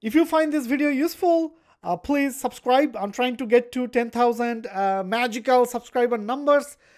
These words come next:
Comment, like, do all the YouTube stuff,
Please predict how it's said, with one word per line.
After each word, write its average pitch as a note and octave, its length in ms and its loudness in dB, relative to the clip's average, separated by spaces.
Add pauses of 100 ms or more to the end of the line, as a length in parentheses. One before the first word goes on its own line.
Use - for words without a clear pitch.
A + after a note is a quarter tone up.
(120)
Comment, C4+ 580 -4
like, G#3+ 480 -2
do A3 140 2
all A3+ 120 4
the A3 80 0
YouTube A#3+ 320 -4
stuff, B3+ 400 -2